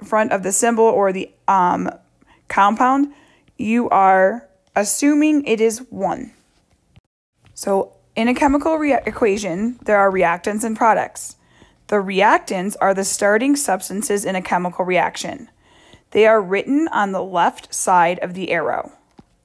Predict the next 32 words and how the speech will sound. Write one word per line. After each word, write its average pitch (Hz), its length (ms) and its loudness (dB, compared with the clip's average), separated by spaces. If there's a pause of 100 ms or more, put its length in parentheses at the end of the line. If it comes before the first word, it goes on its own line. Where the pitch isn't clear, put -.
(1200)
Products - 1000 0
are 240 160 4
the - 260 0
ending 294 380 2
substances 196 760 -4
of 185 180 -2
a 185 60 -6
chemical 185 360 -4
reaction. 170 640 -6 (520)
They 240 140 6
are 339 140 6
written 220 420 -4
on 214 200 -2
the 254 100 0
right 254 500 0 (140)
side 175 360 0
of 175 100 -8
the 170 160 -10
arrow. - 420 -6 (1600)
The 254 160 0
yield 247 400 2
sign. - 420 -6 (320)
So - 300 -6 (260)
we 214 180 -6
use 294 320 -2
the 339 140 2
words 190 480 0
reacts 190 640 -2
to 294 120 -6
form 202 580 0
or 214 160 0
yields. 202 680 -2